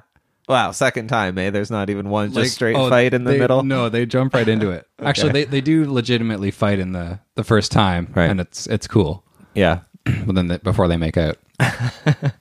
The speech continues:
Speaker 2: But then they, yeah, it just becomes a, a ritual of them just meeting up in V R to, to bone down.
Speaker 1: Right.
Speaker 2: So the question is,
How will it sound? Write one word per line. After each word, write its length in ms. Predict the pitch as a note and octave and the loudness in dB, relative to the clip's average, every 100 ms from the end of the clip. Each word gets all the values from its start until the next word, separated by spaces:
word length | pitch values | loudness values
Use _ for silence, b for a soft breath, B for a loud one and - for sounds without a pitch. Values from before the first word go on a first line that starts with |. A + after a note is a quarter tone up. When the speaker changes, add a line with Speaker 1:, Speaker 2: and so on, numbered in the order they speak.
| - - _ _ _ _ _ - G3 G3 D#3+ C#3 B B - | -14 -20 _ _ _ _ _ -16 -10 -10 -12 -16 B B -4
Speaker 2:
But 80 | A2+ | 0
then 140 | A#2+ | 2
they, 220 | A2+ G#2 | 2 2
yeah, 220 | G#2+ G#2 | 2 2
it 120 | F2 G#2 | 2 2
just 180 | B2 | 2
becomes 480 | - - G#2+ F#2+ - | 2 2 2 2 0
a, 200 | G2 E2+ | 2 2
a 80 | D2+ | 0
ritual 420 | F#2+ G2+ - F#2 | 2 2 2 2
of 80 | F2 | 2
them 220 | F2+ F2 | 0 -2
just 160 | F2 E2+ | -4 -4
meeting 240 | F#2+ F2+ | -2 0
up 120 | F#2 F2 | -2 -2
in 120 | F2+ | -2
V 160 | F2 | 2
R 180 | F2+ F#2 E2 | 4 2 2
to, 300 | E2+ D#2+ D#2+ _ _ | -2 -2 -4 _ _
to 80 | - | -4
bone 300 | - F2 E2 | 0 0 0
down. 460 | F2 E2+ E2+ D#2 F#2 | 0 0 -2 -6 -6
Speaker 1:
Right. 260 | G#2 F#2 E2+ - _ _ _ _ _ _ _ | 0 2 2 -4 _ _ _ _ _ _ _
Speaker 2:
So 460 | - A#2 G2+ F#2 | -6 -2 -2 -2
the 120 | E2+ A2+ | -6 -2
question 460 | B2+ B2 - A2+ | 2 2 2 0
is, 480 | F#2+ F2+ F2+ - - | 0 0 -2 -4 -10